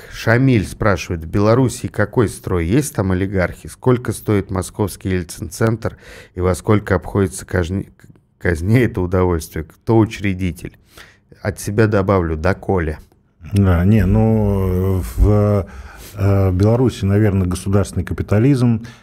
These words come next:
Speaker 2: Кстати, с точки зрения трудового законодательства, там оно пожёстче даже, чем в Российской Федерации. То есть в Российской Федерации с-, э, трудовое законодательство,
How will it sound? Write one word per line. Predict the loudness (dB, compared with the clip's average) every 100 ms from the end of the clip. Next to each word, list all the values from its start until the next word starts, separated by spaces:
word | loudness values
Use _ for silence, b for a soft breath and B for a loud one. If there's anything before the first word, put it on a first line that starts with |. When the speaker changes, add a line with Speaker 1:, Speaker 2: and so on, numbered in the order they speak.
| _
Speaker 2:
Кстати, | -8 -2 0 -2
с | -2
точки | -2 0
зрения | 2 4 2
трудового | 2 2 2 2 2
законодательства, | 0 2 2 4 0 -2 -10 -6 -4
там | 0 2 2 0
оно | 0 2 2
пожёстче | 2 0 2 -2 -2 -2
даже, | 0 0 -2
чем | -2 0 2 0 -2
в | -4 0 2
Российской | 2 0 -2 -6 -10
Федерации. | -2 2 2 0 -2
То | -2
есть | 0
в | -2
Российской | 0 0 -2 -6
Федерации | -4 0 2 0 -4 -6 -6 B B B B -14 -12
с-, | -4
э, | 0 2 4 2 2 0 0 0 -2 -2
трудовое | 0 2 2 0
законодательство, | -2 0 0 2 -2 -6 -6 -6